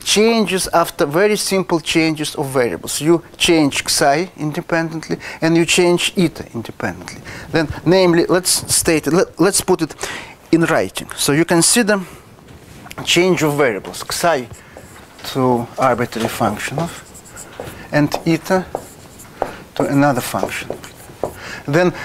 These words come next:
phi in this equation will be changed by, or rather e to the phi, e to the phi of f of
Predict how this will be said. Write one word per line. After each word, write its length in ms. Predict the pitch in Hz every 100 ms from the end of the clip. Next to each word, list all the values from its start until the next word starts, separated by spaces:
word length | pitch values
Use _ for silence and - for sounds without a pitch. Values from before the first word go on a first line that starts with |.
| - - -
phi 480 | - - 202 139 - - - - - - - - - - - - - - - - - - - - - - - - - - - - - - - - - - - - - - - - - - -
in 160 | 131
this 200 | 131 127
equation 600 | - 160 190 175 151 170 - - - - - - - - - -
will 120 | 135
be 120 | 127 131
changed 580 | - 165 156 151 135
by, 360 | 131 139 139 131 - - - - - - - - - - - - -
or 140 | 151
rather 300 | 143 147 143 -
e 100 | 160
to 100 | 123
the 100 | 107
phi, 260 | - - - - - - -
e 80 | 170
to 140 | 180
the 100 | 175
phi 420 | 170 - 113 147 - - - - - - -
of 440 | - 175 156 - -
f 280 | 156 170 -
of 120 | 170